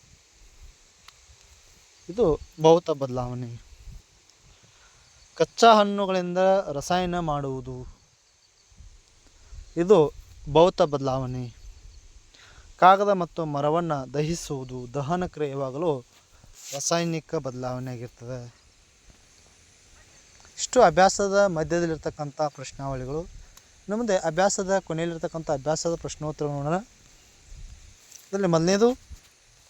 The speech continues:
ಟೀ ಮಾಡಲು ನೀವು ಅನುಸರಿಸುವ ಹಂತಗಳನ್ನ ಬರೆಯಿರಿ. ದ್ರಾವಣ, ದ್ರಾವಕ, ದ್ರಾವ್ಯ, ವಿಲೀನ,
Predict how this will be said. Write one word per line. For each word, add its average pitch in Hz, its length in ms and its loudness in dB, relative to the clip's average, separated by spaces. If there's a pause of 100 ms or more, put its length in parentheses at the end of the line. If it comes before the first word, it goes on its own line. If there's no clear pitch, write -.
(840)
ಟೀ 262 240 6
ಮಾಡಲು 202 480 6
ನೀವು 185 420 -2
ಅನುಸರಿಸುವ 185 720 -2
ಹಂತಗಳನ್ನ 160 800 -2 (720)
ಬರೆಯಿರಿ. 143 460 0 (760)
ದ್ರಾವಣ, 185 420 6 (500)
ದ್ರಾವಕ, 160 460 -2 (440)
ದ್ರಾವ್ಯ, 147 440 0 (340)
ವಿಲೀನ, 156 320 -4